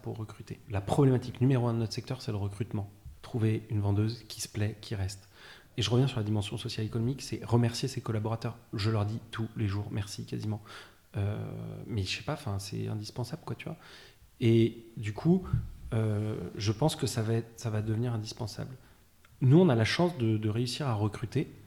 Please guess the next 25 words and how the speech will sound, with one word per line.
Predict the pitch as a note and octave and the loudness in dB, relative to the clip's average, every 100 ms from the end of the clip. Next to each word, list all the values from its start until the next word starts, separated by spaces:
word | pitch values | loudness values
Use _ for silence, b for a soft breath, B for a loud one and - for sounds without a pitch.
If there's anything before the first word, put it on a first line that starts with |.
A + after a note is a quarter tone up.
| b b b b b - - | b b b b b -20 -6
euh, | G#2+ G#2 | -4 2
mais | G2+ G#2+ | 4 4
aussi | - - | 2 -2
parce | A#2 | -4
qu'il | - A#2+ | -2 -2
y | |
a | G#2 | -2
cette | - - | -2 -4
dimension-là, | A2 A2 G#2 B2 B2 D#3 | -2 -2 -2 -4 -4 -4
j'en | - G2+ | -8 -12
suis | - - | -12 -12
sûr | - - - C#3 - - - | -10 -8 -8 -8 -12 -20 -14
que | - | -12
ça | - A#2+ | -8 -8
joue. | A2+ - B B B B - | -8 -14 B B B B -2
Et | |
je | G2+ | -2
pense | B2+ C#3 | 0 -4
que | - | -4
tout | A#2 - | -6 -2
le | C3 | 0
monde | C#3 | 0
va | A2+ | 0
être | G#2 - - - - | -4 -6 -18 -20 -4
amené | A2 A2+ A#2 A#2+ C3 | -2 0 2 4 2